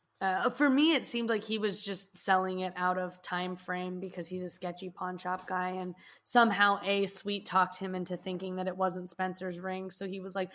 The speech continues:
"Oh, well, it wasn't her ring to begin with. Cool, I'll just take your money then."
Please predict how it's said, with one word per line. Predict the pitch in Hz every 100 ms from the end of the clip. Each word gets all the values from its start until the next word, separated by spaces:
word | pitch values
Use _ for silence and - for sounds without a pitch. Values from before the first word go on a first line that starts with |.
| - -
"Oh, | 254
well, | 254 247
it | 214
wasn't | 220 220 202
her | 208
ring | 208 208
to | 196
begin | 196 175 185 190
with. | 214 -
Cool, | - 208 185
I'll | 190 185
just | 185 -
take | 190 185
your | 185
money | 180 190 185
then." | 180 180 185